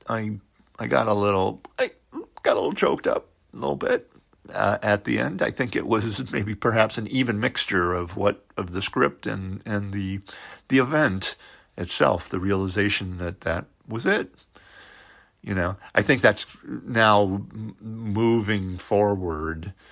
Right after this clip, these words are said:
Uh, I think there's gonna be a lot of little mini endings like it. "Well, that's the last time, you know, that's the last table read. Well, that's the last this, that's the last that." And eventually there'll be, "That's the last day." Somebody also asked me what was the last,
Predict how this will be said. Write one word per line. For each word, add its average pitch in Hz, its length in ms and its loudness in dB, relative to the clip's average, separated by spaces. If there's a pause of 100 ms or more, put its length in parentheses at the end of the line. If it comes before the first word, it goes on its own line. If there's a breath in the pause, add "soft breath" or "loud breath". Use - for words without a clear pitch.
(420 loud breath)
Uh, 85 420 -2
I 95 80 -4
think 98 200 -4
there's - 180 -2
gonna 98 180 -2
be 92 120 2
a 87 60 2
lot 90 200 2
of 87 160 -4
little 87 180 -2
mini 87 400 -6
endings 98 420 -6
like 104 240 0
it. 120 200 0
"Well, 104 360 0
that's 101 300 -4
the 113 140 -2
last 113 420 -4
time, 117 640 -4
you - 80 -8
know, 101 140 -4
that's 90 320 -6
the 107 140 0
last 117 360 0
table 107 380 0
read. 98 420 -4
Well, 85 220 -8
that's 87 300 -6
the 107 120 -4
last 107 460 -4
this, 98 340 -4
that's - 300 -8
the - 80 -10
last 98 340 -6
that." 98 300 -6 (480 loud breath)
And 85 100 -10
eventually 92 760 -2
there'll 98 340 -8
be, 80 160 -4
"That's 80 320 -8
the 92 100 -4
last 90 380 -2
day." 92 240 2 (240 loud breath)
Somebody 104 280 0
also 92 340 2
asked 85 220 -2
me 82 100 -6
what 85 200 -4
was 82 160 -10
the 87 80 -8
last, 82 560 -6